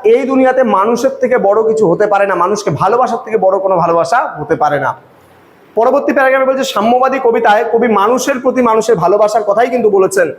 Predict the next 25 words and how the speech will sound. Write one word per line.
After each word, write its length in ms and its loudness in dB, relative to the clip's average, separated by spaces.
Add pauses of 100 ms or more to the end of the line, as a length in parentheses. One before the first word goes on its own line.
(400)
তিনি 160 2
মানুষের 400 0
মধ্যে 240 0
যে 140 0
স্বর্গীয় 400 2
গুণাবলী 440 2
রয়েছে, 680 0
সেগুলির 400 0
বিকাশের 400 0
কথা 200 -2
বলেছেন। 420 0 (360)
মানুষের 460 0
প্রতি 200 0
মানুষের 380 2
অধিকারের 580 0
কথা 180 0
বলেছেন। 460 0
সাম্যবাদী 480 0
কবিতাটি 600 -2 (180)
সকল 440 -2
কালের 360 0
সকল 400 -2
মানুষের 600 0
জন্য 240 2
প্রযোজ্য। 540 0